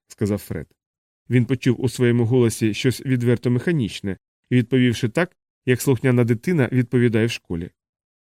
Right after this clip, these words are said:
Погоджуючись підкоритись будь-якому безглуздому наказу вчителів.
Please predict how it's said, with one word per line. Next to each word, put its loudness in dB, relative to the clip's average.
Погоджуючись 2
підкоритись 0
будь-якому 2
безглуздому 0
наказу -2
вчителів. -6